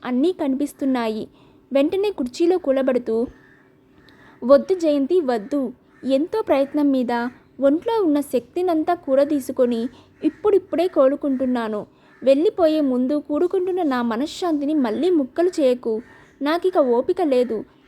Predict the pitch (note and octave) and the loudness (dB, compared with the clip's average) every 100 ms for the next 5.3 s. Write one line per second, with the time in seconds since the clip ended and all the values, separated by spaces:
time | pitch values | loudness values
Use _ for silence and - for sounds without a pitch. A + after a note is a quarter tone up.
0 | - A#3 C4+ F#4 G4 F#4 - A3+ - F4+ | -6 -2 0 0 -2 -4 -2 -4 -2 0
1 | F4 D4+ D4 G4+ A4 F#4+ F4 - C4 C4 | 2 2 0 0 -2 -2 -4 -2 -2 0
2 | D#4 C4 A#3 F4 F#4+ C4 A#3+ A3+ G#3+ - | -2 -2 0 2 2 2 0 0 -4 -8
3 | _ _ - - _ - A3+ C#4 D4+ F#4+ | _ _ -20 -20 _ -12 2 2 4 0
4 | F#4+ G4 A#3+ A3 D4 D#4 F#4 F4 B3+ - | 0 0 -2 -2 -2 0 0 -2 -4 -4
5 | A#3+ G#3+ G#3 | -4 -4 -6